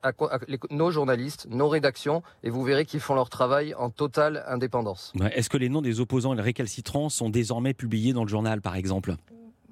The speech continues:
Speaker 1: Ouais, il y a jamais eu, <laughs> il y a jamais eu de censure de ce type. Et encore une fois, je vous invite à, à, vous savez, nous avons, nous avons cinq cents journalistes dans, dans le groupe. Donc ça ferait beaucoup de monde quand même à, à, à manipuler.
Speaker 2: Mm.
Speaker 1: Donc, euh, il n'y a jamais eu de censure de ce type dans, dans nos titres.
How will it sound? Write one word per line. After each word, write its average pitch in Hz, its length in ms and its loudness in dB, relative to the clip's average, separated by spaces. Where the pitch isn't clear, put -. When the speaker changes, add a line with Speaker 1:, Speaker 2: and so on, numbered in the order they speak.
Speaker 1:
Ouais, 120 160 -4
il 131 60 -8
y 123 60 0
a 127 60 2
jamais 147 280 2
eu, 147 120 0
<laughs> - 60 -2
il - 80 -4
y 185 60 2
a 185 40 2
jamais 165 280 2
eu 175 100 -2
de 156 100 0
censure 151 360 0
de 147 80 -2
ce 131 120 -4
type. 226 360 -4
Et 123 40 2
encore 127 260 2
une 135 80 -2
fois, 190 220 0
je - 100 -8
vous 120 180 -2
invite 139 300 0
à, 123 240 4
à, 117 220 2
vous - 240 -20
savez, 143 180 2
nous 160 180 0
avons, 147 320 0
nous 143 140 -2
avons 151 180 2
cinq 190 180 0
cents 196 200 2
journalistes 151 500 0
dans, 139 140 2
dans 139 100 2
le 135 60 -4
groupe. 110 260 -8
Donc 123 140 -6
ça 139 120 2
ferait 151 340 2
beaucoup 156 340 -4
de 156 60 -2
monde 170 260 0
quand 147 140 2
même 156 240 2
à, 127 680 2
à, - 20 0
à 127 140 -2
manipuler. 127 520 -8
Speaker 2:
Mm. 98 200 -10
Speaker 1:
Donc, 113 300 -6
euh, 117 240 -2
il 120 80 -10
n'y 123 80 0
a 127 40 0
jamais 147 280 0
eu 156 160 -4
de 139 100 -4
censure 131 320 -4
de 127 80 -4
ce 123 140 -8
type 127 320 -12
dans, 110 380 -4
dans 113 160 -4
nos 113 120 -6
titres. - 300 -16